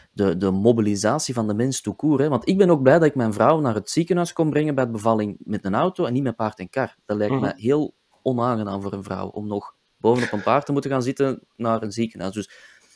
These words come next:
Speaker 1: de auto heeft wel duidelijk zijn invloed gehad, inderdaad. Ehm, dus ik weet ook niet goed dat, dat, dat we dit gaan kunnen oplossen.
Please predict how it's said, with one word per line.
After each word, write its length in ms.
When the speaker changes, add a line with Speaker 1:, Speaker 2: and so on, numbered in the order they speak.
Speaker 1:
de 160
auto 320
heeft 180
wel 180
duidelijk 320
zijn 160
invloed 380
gehad, 240
inderdaad. 420
Ehm, 400
dus 120
ik 160
weet 160
ook 160
niet 180
goed 220
dat, 260
dat, 420
dat 140
we 60
dit 180
gaan 180
kunnen 500
oplossen. 720